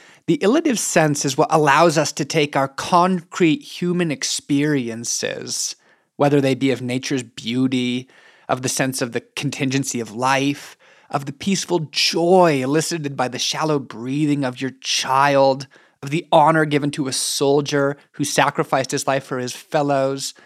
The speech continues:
he goes on, "and come to the conclusion that there must be a transcendent reality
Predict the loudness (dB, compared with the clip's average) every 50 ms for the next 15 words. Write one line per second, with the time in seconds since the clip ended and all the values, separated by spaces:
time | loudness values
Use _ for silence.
0 | -20 _ _ _ -2 0 2 2 0 0 -2 -4 -6 -8 -10 -12 -14 -16 _ _
1 | _ _ _ _ _ _ _ _ _ _ _ _ _ _ _ _ _ _ -2 0
2 | 2 2 0 -2 -6 -12 _ _ _ _ -8 -2 2 2 4 4 4 2 2 2
3 | 0 -2 -2 -2 -4 -2 -4 -4 -4 -2 0 0 2 2 2 0 -2 -4 -6 -8
4 | -10 -16 -18 -20 -20 _ _ -4 -2 2 4 4 4 4 4 4 4 2 0 -4
5 | -4 -2 0 2 2 2 0 -2 -2 -2 0 0 0 -2 -2 -2 0 0 2 2
6 | 2 2 2 2 0 0 -2 -4 -4 -4 -2 -2 0 0 0 0 -2 -2 -4 -8
7 | -10 -10